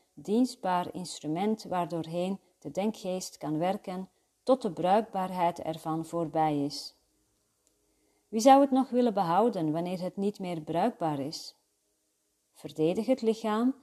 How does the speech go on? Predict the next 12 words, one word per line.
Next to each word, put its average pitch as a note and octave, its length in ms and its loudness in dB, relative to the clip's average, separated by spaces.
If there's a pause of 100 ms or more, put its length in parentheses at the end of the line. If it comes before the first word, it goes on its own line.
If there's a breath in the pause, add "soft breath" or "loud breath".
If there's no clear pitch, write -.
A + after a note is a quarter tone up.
(260 soft breath)
en G3+ 140 0
je G#3 100 4
hebt G3+ 180 0
je F3+ 80 -4
denkgeest F#3 680 -4
aangevallen, D3+ 760 -6 (400)
want F#3 200 -8
je - 60 -6
hebt F3+ 200 -2
er D#3+ 120 -4
de D3+ 80 -4
fouten, B3 800 2